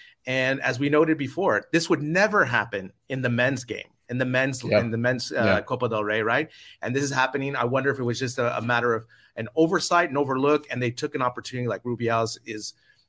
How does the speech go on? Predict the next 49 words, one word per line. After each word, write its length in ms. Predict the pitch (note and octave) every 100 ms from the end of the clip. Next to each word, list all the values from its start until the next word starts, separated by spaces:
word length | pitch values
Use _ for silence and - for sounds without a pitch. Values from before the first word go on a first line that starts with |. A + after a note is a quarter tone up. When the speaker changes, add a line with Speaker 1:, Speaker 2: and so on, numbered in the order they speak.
| -
Speaker 1:
you 40 |
know, 120 | A2+ A#2
always 320 | C#3 C#3+ C3
looking 240 | C3+ C3
for 180 | A#2 B2+
a 40 | A2
way 320 | A2 B2 B2
to 360 | - B2 A2
get 200 | G#2 B2+ -
at 240 | B2+ A#2+
Barca 400 | A2+ B2 D3+ D#3 B2
in 80 |
any 160 | A#2 A#2+
way. 320 | A2 A#2+ E3 -
Speaker 2:
<laughs> 320 | G#3 - F#2
Speaker 1:
And 140 | B2+ B2
I 80 |
think 240 | A#2+ C#3 B2+
this 160 | B2+
was 160 | C3 B2
a 40 |
way 300 | A2 A#2 A2+
to 160 | A2+ -
do 240 | - B2
that. 240 | B2+ A2 A2+
And 240 | B2 A2+ A#2+ - - -
again, 300 | A#2+ D#3 C3+
it's 160 | A#2
unfortunate 640 | D3 C#3 - C#3+ - E3 E3+
if 160 | A2+ -
this 180 | A#2+ A#2+
appeal 340 | - C3 B2+
holds 280 | G#2+ A#2 B2+
up 120 | D3
because, 380 | B2 C3 A#2 - - - -
you 80 | B2
know, 80 | A#2+
as 160 | A#2
people 240 | - B2+ B2+
were 140 | A2
joking 280 | A#2 A2+ A#2+
on 100 | G2+
Twitter, 280 | - A2+ G2+
the 140 | B2
only 280 | C#3+ C#3+ C#3+
way 320 | C3 C3 B2+
you're 180 | B2 A#2+
gonna 200 | A#2+ A#2+
eliminate 600 | A#2 A#2 A2+ A2 A2 -